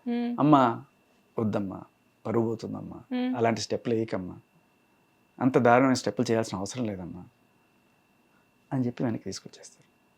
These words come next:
Speaker 1: మ్మ్.
Speaker 2: అర్థమైందా?
Speaker 1: ఓకే.
Speaker 2: నార్త్‌కి, సౌత్‌కి తేడా.
Speaker 1: మ్మ్. So, మొత్తానికి <clears throat> అయితే ఇప్పుడు మరి జనరల్గా
Speaker 2: అంటే ఇంకొకటి కూడా చెప్తా,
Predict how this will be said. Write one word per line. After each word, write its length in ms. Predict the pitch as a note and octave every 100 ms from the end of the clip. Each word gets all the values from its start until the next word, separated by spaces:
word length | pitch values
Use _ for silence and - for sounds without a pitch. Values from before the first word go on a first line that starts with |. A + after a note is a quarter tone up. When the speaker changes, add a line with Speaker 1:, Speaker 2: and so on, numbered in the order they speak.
| -
Speaker 1:
మ్మ్. 180 | G#3 G3 F#3 _ _ _ _ _ _ _ _ _ _ -
Speaker 2:
అర్థమైందా? 340 | B2+ A#2+ G#2+ F3+ _ - G#3+ F#3+
Speaker 1:
ఓకే. 120 | C#3+
Speaker 2:
నార్త్‌కి, 460 | C#3+ D#3 - D3+
సౌత్‌కి 460 | D3+ - C3 - B2+
తేడా. 240 | - F3+ - _ _ _ _ _ _ _ -
Speaker 1:
మ్మ్. 320 | A#3 A3+ G#3 G3+ _ _ _ _ _ _ - - - - - -
So, 400 | C4+ C#4 B3+ B3
మొత్తానికి 960 | G#3+ F#3+ - C4+ C#4 C4 E4+ F4 A3 - _ -
<clears throat> 440 | - A#3 A3 F3 _ - B3
అయితే 240 | C#4+ F4
ఇప్పుడు 200 | E4 C4+
మరి 440 | C4 C4 B3+ A#3+
జనరల్గా 640 | G#3 A3+ A#3+ C#4 D4+ C#4 - -
Speaker 2:
అంటే 160 | G3+
ఇంకొకటి 280 | F3 F3+ A#3+
కూడా 120 | F#3+
చెప్తా, 260 | B2+ -